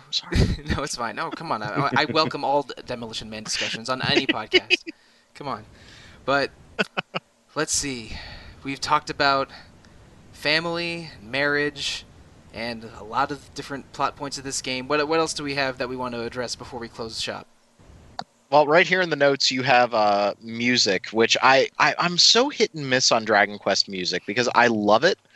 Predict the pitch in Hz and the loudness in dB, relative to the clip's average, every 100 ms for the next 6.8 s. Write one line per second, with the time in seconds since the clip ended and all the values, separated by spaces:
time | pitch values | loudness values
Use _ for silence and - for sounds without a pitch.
0 | - - - 139 135 139 127 131 165 110 | -20 -20 -6 -2 2 2 4 2 2 0
1 | 95 120 - 85 82 - 107 107 135 151 | -2 -4 -4 -10 -10 -10 -10 -2 0 0
2 | 147 131 127 120 117 101 104 120 113 101 | 2 2 0 -2 -2 0 2 2 0 -6
3 | - 98 92 90 92 95 92 - 98 95 | -4 -2 -2 -6 -8 -6 -6 0 0 0
4 | 98 92 92 92 - 98 92 90 87 85 | -2 2 4 4 2 2 2 4 4 2
5 | 82 - 104 98 98 98 90 - - - | 0 2 4 4 2 2 2 0 0 2
6 | - - 110 107 101 98 95 90 | 2 4 2 2 0 2 2 2